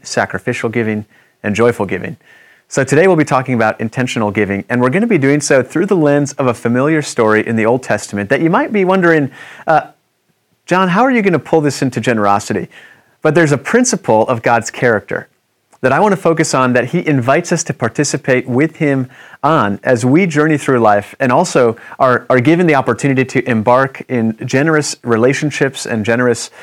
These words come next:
uh, attitudes towards our neighbors, towards our church, and towards our community. So let's take a listen to Exodus chapter three, and then we'll walk through what it means to be as intentional in our giving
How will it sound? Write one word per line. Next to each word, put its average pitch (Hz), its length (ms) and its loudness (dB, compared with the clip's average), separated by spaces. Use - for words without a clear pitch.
uh, 113 240 4
attitudes 135 640 -2
towards 107 220 -2
our 107 80 0
neighbors, 127 540 -2
towards 104 180 -2
our 101 100 0
church, 117 300 -4
and 104 100 -8
towards 104 280 -2
our 98 80 -4
community. 104 480 -10
So 147 100 0
let's 196 140 2
take 233 160 2
a 175 40 4
listen 143 280 0
to 117 40 4
Exodus 123 360 -2
chapter 117 280 -4
three, 101 380 -4
and 139 120 0
then 196 80 2
we'll 175 100 2
walk 151 300 0
through 139 180 0
what 139 160 2
it 135 100 -2
means 110 340 -2
to 120 100 -6
be 120 200 -2
as 117 200 2
intentional 110 800 -4
in 117 140 -2
our 110 100 0
giving 107 380 -2